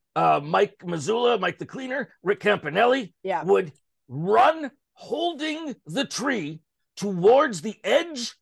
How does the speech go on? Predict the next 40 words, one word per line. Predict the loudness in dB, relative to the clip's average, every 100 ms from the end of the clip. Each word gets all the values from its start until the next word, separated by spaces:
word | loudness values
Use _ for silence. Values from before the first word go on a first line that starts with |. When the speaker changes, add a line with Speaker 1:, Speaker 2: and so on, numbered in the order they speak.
| _
Speaker 1:
of | -2 0 0
the | -4
build, | 2 4 4
of | 2 2
the, | 0 0
the | 0
roof, | 2 2 0 -4 -20 _ _ _
and | -4 0
then | 0 2
let | 0 0
go | 2 4 4
of | 2
the | -8
tree. | -10 -10 -12 _ _ _ -6
Speaker 2:
Okay. | 2 4 4
Speaker 1:
If, | 2
and | 0 0 -4
the, | -4 -4
the | -4 -4
roof | -2 2 2 0 -6 _
was | 0 0 0
gravel. | -4 2 2 2 -2 -8 _ -8
If | -6 -4
anybody | -6 -4 -2 0 0
slipped, | -4 -8 -8 0 0 -2 -12 _ _ _ _ _ _
they | 0 2 2
would | 2 0
have | 0
gone | 2 4
over | 4 2
the | 2 2
edge. | 2 -2 -12 _
Nobody | -10 -2 0 2 0 2
ever | -2 -2
said, | -2 0 0 -4 -6
"Hey, | -4
you | -4
know | -2 -4 -4
<laughs> |
what?" | -2 -2 -2